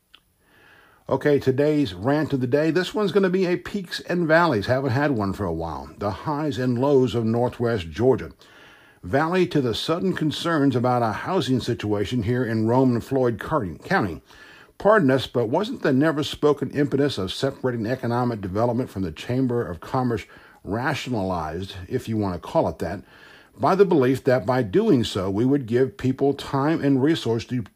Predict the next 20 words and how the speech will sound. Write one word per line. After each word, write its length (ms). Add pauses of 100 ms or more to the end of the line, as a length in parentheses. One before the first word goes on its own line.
to 160
promote 580
both 360
at 200
one 140
hundred 300
percent. 500
That 240
is, 280 (360)
one 140
hundred 240
percent 400
chamber 320
focused, 480
one 100
hundred 220
percent 340
economic 480
development 460
focused. 420